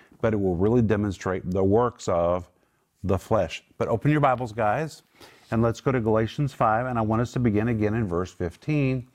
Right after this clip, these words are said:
and we're gonna review these because it's really foundational to everything we're talking about. But it says, "If you bite and devour one another, take heed that ye be not consumed one of another," verse sixteen. "This I say then, walk in the Spirit,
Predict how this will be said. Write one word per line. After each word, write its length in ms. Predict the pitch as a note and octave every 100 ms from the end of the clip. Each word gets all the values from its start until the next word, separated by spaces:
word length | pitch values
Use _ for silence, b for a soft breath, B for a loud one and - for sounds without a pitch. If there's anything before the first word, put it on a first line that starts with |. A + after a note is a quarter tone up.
| b b b b
and 120 | A#2
we're 140 | A2 G#2+
gonna 160 | G#2+
review 400 | G2+ G#2+ A#2+ E3
these 380 | C#3+ A#2 A2+ A2+
because 320 | - A#2 B2
it's 140 | A2 C3
really 200 | C3+ C3
foundational 800 | A#2+ A2+ G#2 G#2+ G#2 - G#2+ G2 b b b
to 100 | -
everything 340 | A2 A2 G#2 F#2+
we're 120 | F2
talking 440 | - A2 G#2 G2+
about. 320 | F#2 F2 D#2+ - _ B B B B B
But 120 | C#3
it 100 | D3+
says, 360 | - B2+ C#3 B2
"If 140 | A#2
you 80 | B2
bite 260 | A#2 C3+
and 100 | C3+
devour 540 | D3+ C3+ B2+ B2+ C3+ A#2+ _ _ _ -
one 200 | G#2+ C#3
another, 300 | C3+ G#2+ A2
take 320 | - C#3+ D3
heed 500 | - D#3 A2+ G#2+ G#2
that 120 | A2+
ye 140 | A2+ A#2
be 240 | A2 C3
not 260 | C#3 C#3 -
consumed 640 | C#3+ B2+ - G#2+ A2+ A#2+
one 260 | G#2 G2+ G2
of 100 | A#2+
another," 340 | C3+ B2 A2+
verse 240 | F2+ E2+
sixteen. 580 | - F#2 - D#3 C#3+ F2 - B B B B B
"This 260 | G2+ A#2+
I 120 | C#3+ D#3
say 280 | - C#3+ B2+
then, 280 | C#3+ C3+
walk 360 | A2 A2+ B2+ -
in 180 | C3+ C#3
the 100 | D#3
Spirit, 480 | - - G2+ G2+ A#2+